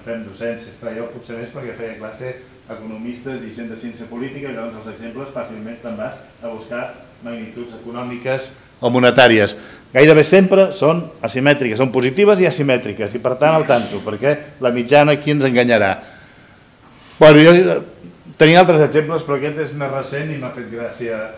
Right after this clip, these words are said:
aportar-lo aquí. Això és de la revista alemana Der Spiegel. Segons m'han dit, la traducció d'aquest títol seria la, la trampa de la pobresa, a on amaguen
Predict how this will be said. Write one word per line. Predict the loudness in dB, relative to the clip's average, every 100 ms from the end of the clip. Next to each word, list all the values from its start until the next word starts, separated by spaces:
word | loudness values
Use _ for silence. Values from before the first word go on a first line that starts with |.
| -20
aportar-lo | -14 -12 -6 -4 -4 -6
aquí. | -6 -6 -6 -12 -6 -4 -4 -8 -20 -20 -20 -20 -2
Això | 6 6
és |
de | 10
la | 10 12
revista | 10 8 6 6 8 6 2 -2 2
alemana | 4 4 4 4
Der | 2 0
Spiegel. | -2 2 6 8 6 2 -8 -18 -20 -20 _ _ _ _ _ _ -2
Segons | 2 4 4
m'han | 4 4
dit, | 4 2 2
la | 2
traducció | 4 4 4 4
d'aquest | 6 6 2 2
títol | 0 4 4 4 2
seria | 0 0 4 6 6
la, | 4 4
la | 4
trampa | 6 6 8
de | 8
la | 8 6
pobresa, | 4 6 6 6 6 6 4 -2 -14 -20 _ -4
a | 4
on | 8 10 8 6 2 -6 -4
amaguen | 0 2 2 0 -2 -6